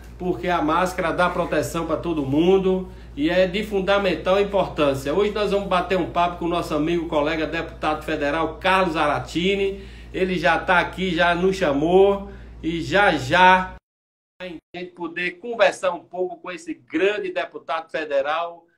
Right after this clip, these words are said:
que orgulha o P T, que orgulha a luta do povo organizado do nosso país. Boa tarde, deputado Zaratini. É uma alegria imensa,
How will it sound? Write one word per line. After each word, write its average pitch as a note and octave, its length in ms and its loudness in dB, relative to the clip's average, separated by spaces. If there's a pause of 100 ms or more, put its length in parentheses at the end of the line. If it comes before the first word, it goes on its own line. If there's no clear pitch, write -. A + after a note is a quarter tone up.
(220)
que F3 100 -10
orgulha F3 640 -6
o F3 120 -14
P D3 220 -10 (120)
T, F#3 400 -6 (380)
que E3+ 100 -10
orgulha E3 680 -6
a D#3 40 -4
luta F3 420 -6
do E3 140 -10
povo F3+ 400 -6
organizado D#3+ 640 -8
do D#3 40 -10
nosso D#3 220 -10
país. B2+ 480 -10 (420)
Boa F#3 280 -2
tarde, G3 400 -4
deputado F#3 600 -8
Zaratini. F#3+ 960 -8 (340)
É D#3+ 80 -12
uma G3 140 -4
alegria F#3+ 460 -6
imensa, F3 720 -6